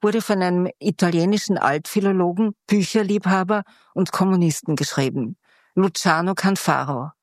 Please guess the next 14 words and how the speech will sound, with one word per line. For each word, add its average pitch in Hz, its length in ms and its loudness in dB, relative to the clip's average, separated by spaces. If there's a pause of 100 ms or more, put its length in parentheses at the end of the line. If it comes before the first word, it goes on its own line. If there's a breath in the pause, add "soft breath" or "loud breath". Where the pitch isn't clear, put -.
(540)
Es 180 140 -2
ist 185 180 -2
fast - 260 -2
ein 190 100 0
Bestseller 147 560 -2
geworden. 151 640 -6 (1300 soft breath)
In 208 160 2
Alexandria 214 800 0
stand 190 400 -2
einst - 540 -4
die - 180 -2
erste 185 540 -2
globale 165 880 -2
Weltbibliothek, 143 1160 -4